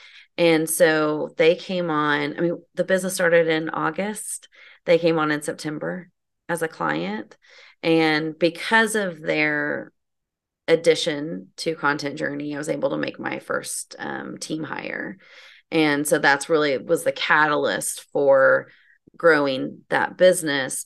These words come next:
But also, like, remember, I still didn't, hadn't graduated. I was still in graduate school in September, and it wasn't done until December, was, um,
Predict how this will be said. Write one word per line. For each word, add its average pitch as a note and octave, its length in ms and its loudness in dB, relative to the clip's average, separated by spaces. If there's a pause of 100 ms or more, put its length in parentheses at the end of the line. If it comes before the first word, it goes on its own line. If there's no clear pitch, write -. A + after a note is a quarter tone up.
But D#3 220 2
also, F#3 920 2 (140)
like, D#3 140 -6
remember, F#3+ 300 2
I G3 100 4
still G#3+ 240 0
didn't, E3 300 -2
hadn't E3 300 0
graduated. D3+ 460 -2
I E3 60 -4
was F#3 100 -6
still E3 140 -2
in D#3 100 -4
graduate D3+ 400 -2
school D#3+ 220 -4
in D#3 80 -6
September, - 680 -6 (380)
and E3+ 120 4
it E3 120 2
wasn't E3 280 4
done D3+ 160 -2
until C#3+ 440 -6
December, E3 720 -4 (380)
was, D#3 640 2 (160)
um, D3 580 -4